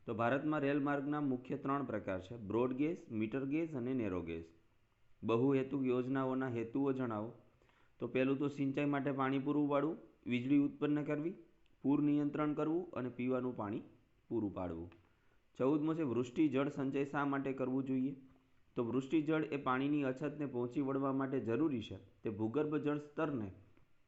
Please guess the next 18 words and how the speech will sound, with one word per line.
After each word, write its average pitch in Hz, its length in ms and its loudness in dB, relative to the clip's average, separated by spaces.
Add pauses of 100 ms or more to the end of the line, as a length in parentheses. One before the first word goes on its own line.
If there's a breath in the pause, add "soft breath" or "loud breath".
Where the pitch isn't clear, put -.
(420)
ઊંચું 127 320 4
લાવવામાં 147 460 4
મદદ 120 340 2
કરે 90 240 -2
છે, 87 140 -14 (420 soft breath)
પાણીનો 139 360 2
બગાડ 127 320 0
અટકાવે 127 440 -2
છે 131 80 -8
અને 139 100 -4
ભવિષ્યના 120 540 -2
ઉપયોગ 117 340 -2
માટે 123 220 -4
પાણીનો 107 400 -4
સંગ્રહ 92 360 -6
પણ 139 200 -4 (460)
કરાવે 87 380 -2
છે. 82 180 -14